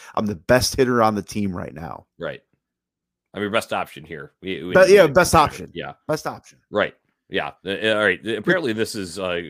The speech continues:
Speaker 2: tr-, matriculating up to the front office 'cause we got our guy Tony on tap in here. Says, "The Sox offense is so bad they closed Chi Sox Bar and Grill before the game ended. Jerry didn't even want the money." Yikes. That's a first.
Speaker 1: What's up, Tone?
Speaker 2: <laughs>
Speaker 1: We're trying not to be too negative here for you.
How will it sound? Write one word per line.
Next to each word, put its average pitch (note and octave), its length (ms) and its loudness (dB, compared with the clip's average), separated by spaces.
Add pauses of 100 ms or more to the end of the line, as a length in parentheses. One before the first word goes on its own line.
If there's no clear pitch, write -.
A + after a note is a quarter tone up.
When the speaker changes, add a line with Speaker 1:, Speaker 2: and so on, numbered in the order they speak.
(120)
Speaker 2:
tr-, - 200 -20
matriculating F2+ 760 -8
up E2+ 200 -10
to - 100 -14
the E2 80 -10
front F2+ 260 -6
office D#2+ 420 -8
'cause D2+ 240 -12
we F2 60 -12
got E2+ 160 -4
our E2 80 -4
guy D#2+ 140 -6
Tony G2+ 420 -4 (300)
on E2 160 -12
tap G2 300 -4
in D#2 100 -12
here. D#2 220 -12
Says, E2 260 -10
"The E2 60 -14
Sox C3+ 280 -6
offense B2 320 -4
is G2 100 -12
so A#2 140 -6
bad G2+ 240 -4
they F#2 80 -8
closed G2+ 340 -8
Chi G2 160 -4
Sox F#2 320 -10
Bar F#2+ 220 -6
and F#2+ 100 -8
Grill A2 260 -2
before G#2+ 340 -10
the A2+ 80 -8
game A2 280 -6
ended. F#2+ 320 -6 (240)
Jerry G#2+ 280 -4
didn't G2+ 200 -8
even F#2 200 -8
want E2+ 200 -8
the D#2 80 -18
money." B1+ 360 -18 (200)
Yikes. E2 520 -12 (100)
That's - 180 -14
a C#2+ 60 -20
first. - 480 -18 (480)
Speaker 1:
What's G2 160 -14
up, F#2+ 160 -12
Tone? G#2 240 -20 (280)
Speaker 2:
<laughs> - 20 -
Speaker 1:
We're - 1300 -8
trying C3+ 240 4
not B2+ 180 4
to G#2 40 -14
be A2+ 100 -2
too B2 220 -6
negative G#2 400 -6
here B2 160 -12
for F#2 220 -8
you. E2 120 -10